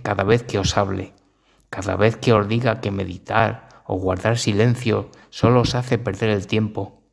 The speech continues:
Respondedle y decidle: "¿Qué me estás diciendo? Tú no eres yo. Mi meditación y mi silencio son el tiempo mejor aprovechado y que más beneficios me traerá".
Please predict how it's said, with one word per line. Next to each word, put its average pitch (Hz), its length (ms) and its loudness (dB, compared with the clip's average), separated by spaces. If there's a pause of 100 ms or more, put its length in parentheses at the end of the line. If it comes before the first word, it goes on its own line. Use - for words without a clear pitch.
(420)
Respondedle 101 1080 0
y 107 120 -8
decidle: 104 640 -2 (400)
"¿Qué 135 100 -2
me 165 120 4
estás 120 280 0
diciendo? 98 640 0 (480)
Tú 117 140 4
no 123 200 6
eres 110 300 2
yo. 110 260 0 (920)
Mi 104 160 -2
meditación 98 720 2
y 120 80 6
mi 107 140 2
silencio 113 560 0
son 120 180 2
el 107 160 0
tiempo 123 360 0
mejor 117 340 4
aprovechado 104 640 -2 (480)
y - 160 -6
que 98 200 -2
más 107 260 2
beneficios 127 720 2
me 101 160 0
traerá". 95 720 -4